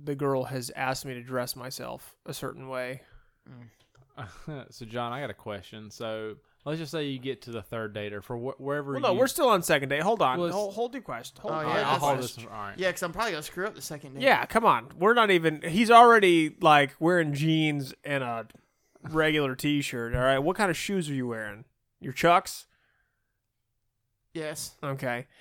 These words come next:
Speaker 2: My nice ones.
Speaker 1: Now, on the first or second date, do you even bring up the fact that you have a cat named Twinkie?
Speaker 2: Uh, if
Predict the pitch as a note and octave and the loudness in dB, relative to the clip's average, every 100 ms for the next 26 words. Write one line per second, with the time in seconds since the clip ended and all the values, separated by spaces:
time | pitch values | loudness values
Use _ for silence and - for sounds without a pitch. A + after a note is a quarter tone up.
0 | - D#3 D#3+ D#3 D#3+ E3+ D#3+ E3+ F#3 E3 | -14 -10 -4 -4 -4 -10 -12 -6 4 6
1 | E3 D#3+ A#3 B3 F#3 - F3 D#3 C#3+ C#3 | 6 6 4 4 4 4 4 4 0 0
2 | D3 C#3+ C3+ C#3 C3 C3 B2+ C#3 C3 B2+ | -4 -2 0 0 -2 -6 -6 -4 -4 -4
3 | B2+ A#2+ - C#3 C3 C3 - C#3 C3 - | -8 -6 -4 -4 -4 -12 -10 -12 -12 -14
4 | - _ _ _ _ _ _ _ _ _ | -18 _ _ _ _ _ _ _ _ _
5 | _ _ _ - C#4+ D4 C#4+ C#4+ C#4 C#4 | _ _ _ -2 0 0 0 -2 -4 -4
6 | C4+ A#3+ - _ _ _ _ _ _ _ | -4 -6 -14 _ _ _ _ _ _ _
7 | _ - B3+ | _ -10 -10